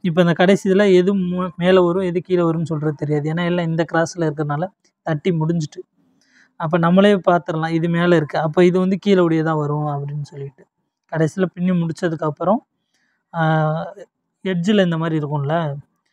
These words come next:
சரி அது ஏன்னா உருவிரும், அதனால நம்ம சும்மா, சும்மா நார்மலா ஒரு முடிச்சு போட்டு வச்சா அந்த முடிச்சு வந்து அப்படியே இருக்கும், ஆ, உருவாம.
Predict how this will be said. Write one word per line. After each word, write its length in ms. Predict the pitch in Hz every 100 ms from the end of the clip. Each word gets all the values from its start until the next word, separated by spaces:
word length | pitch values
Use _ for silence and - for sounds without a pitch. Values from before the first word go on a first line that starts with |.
| _ _ _
சரி 180 | 165 175 175 170
அது 200 | 170 175
ஏன்னா 220 | 180 190 196
உருவிரும், 400 | 208 208 170 165 175
அதனால 260 | 165 170
நம்ம 160 | 190 180
சும்மா, 320 | 151 196 202 202 _ _
சும்மா 300 | - 175 185
நார்மலா 460 | 170 180 185 185
ஒரு 120 | 180
முடிச்சு 340 | 165 165 165 170
போட்டு 240 | 165 156
வச்சா 220 | 147 196 240 - _ _ _
அந்த 180 | 170 175
முடிச்சு 320 | 175 180 175 180
வந்து 260 | 165 175 196 175
அப்படியே 380 | 151 147 156 165 160 143 143
இருக்கும், 360 | 147 143 - _ _ _ _ _ _ _ _ _ _ -
ஆ, 80 | 156 143 143 143 143 156 - _ - 170 165
உருவாம. 380 | 170 180 175 160